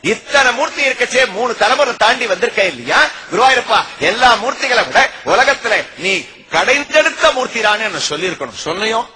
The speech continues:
ஒரு இடத்துலயாவது மூர்த்தி தேன்னு சொன்னையும்? கேரளால சொல்லுவா, அந்த குருவாயூர் ஏகாதசி கடைசி நாள் இன்னைக்கு வா ரெண்டு பேருக்கும் கான்வர்சேஷன். கோவத்துல சுவாமி கர்ப்ப கிரகத்துல இருந்து, "ஏ மேல்புத்தூர், மூர்த்தியின் தேனு பறையு, மூர்த்தியின் தேனு பறையும்னு"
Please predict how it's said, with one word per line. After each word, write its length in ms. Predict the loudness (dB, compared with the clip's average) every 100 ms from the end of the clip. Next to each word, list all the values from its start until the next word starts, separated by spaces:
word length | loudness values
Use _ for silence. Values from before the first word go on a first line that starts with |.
| -20 _ _
ஒரு 160 | -4 -2
இடத்துலயாவது 440 | -2 2 4 2
மூர்த்தி 300 | 0 -4 -4
தேன்னு 300 | -4 -2 -2 -2
சொன்னையும்? 360 | -4 -2 -4 -6 -4
கேரளால 400 | 0 2 2 2 -2
சொல்லுவா, 280 | -4 0 4 4 2 -4
அந்த 140 | -4 -2
குருவாயூர் 420 | 0 2 2 0
ஏகாதசி 580 | -2 0 0 -2 -8 -6
கடைசி 320 | -6 -6 -4
நாள் 340 | -2 0 0 0
இன்னைக்கு 500 | -8 -6 0 0 -2 -2
வா 120 | 2
ரெண்டு 240 | 2 0 -2
பேருக்கும் 400 | -2 -2 -4 0
கான்வர்சேஷன். 760 | 0 2 0 0 0 0 -2 -8 -2
கோவத்துல 380 | 2 4 2 0
சுவாமி 420 | -2 2 2 2
கர்ப்ப 280 | -2 0 0
கிரகத்துல 360 | -2 -6 -4 -2
இருந்து, 380 | -2 2 0 0 -2
"ஏ 120 | 0 0
மேல்புத்தூர், 640 | 2 2 2 0 0 -2 -6 -4
மூர்த்தியின் 440 | 0 0 0 -2
தேனு 300 | 2 4 4 2
பறையு, 420 | 2 2 2 0 -4
மூர்த்தியின் 440 | -2 -2 0 -2 2
தேனு 260 | 4 4 2 4
பறையும்னு" 460 | 6 6 4 2